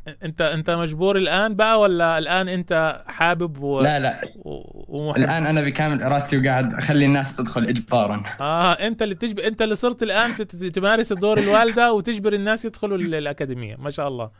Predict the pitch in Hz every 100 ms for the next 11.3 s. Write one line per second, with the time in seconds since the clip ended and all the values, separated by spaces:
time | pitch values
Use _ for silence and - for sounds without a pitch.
0 | _ - _ - 135 131 127 - 127 113
1 | - - - 160 175 170 160 160 - -
2 | - _ - 64 62 62 60 62 62 64
3 | 64 123 - - 143 135 104 - - 131
4 | 107 - 185 131 107 - _ - _ -
5 | _ _ _ _ _ _ _ _ - 123
6 | 117 113 - - - - - - - -
7 | - - - 175 175 151 127 - 151 147
8 | 143 139 151 143 151 147 117 151 123 127
9 | 120 131 107 104 104 110 113 117 123 117
10 | 107 110 120 117 110 117 113 110 - -
11 | 156 147 110